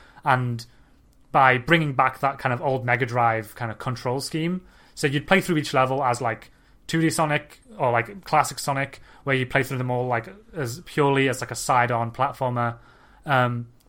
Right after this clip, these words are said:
and then you play through, like, a modern, like,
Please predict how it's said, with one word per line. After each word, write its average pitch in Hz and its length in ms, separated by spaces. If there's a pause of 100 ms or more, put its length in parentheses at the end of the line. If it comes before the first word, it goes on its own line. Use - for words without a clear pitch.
(140)
and 147 100
then 147 80
you 139 80
play 139 200
through, 135 180
like, 127 160
a 117 200 (360)
modern, 127 500
like, 110 320